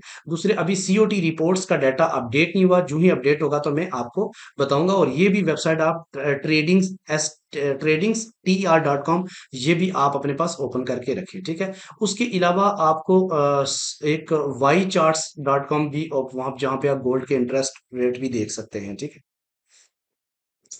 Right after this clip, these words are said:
और, अ, इसके अलावा मैं आपको थोड़ा सा एक चीज़ बताऊँ, इंशाअल्लाह ताला हमारी लर्निंग की जितनी भी वीडियोज़ बन रही हैं, प्रॉपर हम उस वीडियो बना रहे हैं, पीडीएफ़ तैयार कर रहे हैं। अपलोड इसलिए नहीं कर रहे कि एक तरतीब के साथ सारी बन जाएँ, तो हम one by one अपलोड करेंगे,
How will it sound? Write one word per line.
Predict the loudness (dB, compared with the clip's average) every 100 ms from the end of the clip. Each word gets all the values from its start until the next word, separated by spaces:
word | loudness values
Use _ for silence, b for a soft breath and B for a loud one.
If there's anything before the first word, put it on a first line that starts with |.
| B B B 0
और, | 4 6
अ, | 6 6
इसके | 2 0 2
अलावा | 6 6 6
मैं | 4
आपको | 2 0
थोड़ा | 0 2 2
सा | 2
एक | 0
चीज़ | 0 -4
बताऊँ, | -2 -2 -2
इंशाअल्लाह | -2 2 2 2
ताला | 2 0
हमारी | 0 0
लर्निंग | 0 0 2 2
की | 2 -2 -4
जितनी | -6 -2 0
भी | 2
वीडियोज़ | 2 2 -2
बन | 0 -2
रही | 0 -2
हैं, | -2
प्रॉपर | -2 -2 0
हम | 0
उस | -2 -4
वीडियो | -4 -2 -2
बना | -2 -2
रहे | -2
हैं, | -2
पीडीएफ़ | -4 -2 -2 -2
तैयार | -2 -2
कर | -4 -4
रहे | -4
हैं। | -6 B B -2
अपलोड | 0 6 8 8 6 -4
इसलिए | -2 2
नहीं | 2 4
कर | 2
रहे | 2
कि | 2
एक | 0
तरतीब | 0 0 0 0 2
के | 2
साथ | 2 0
सारी | 0 0 2
बन | 2 2 2
जाएँ, | 0 0
तो | -2
हम | -2 0 2
one | 2
by | 0
one | -2
अपलोड | -2 0 0
करेंगे, | 2 2 2 -2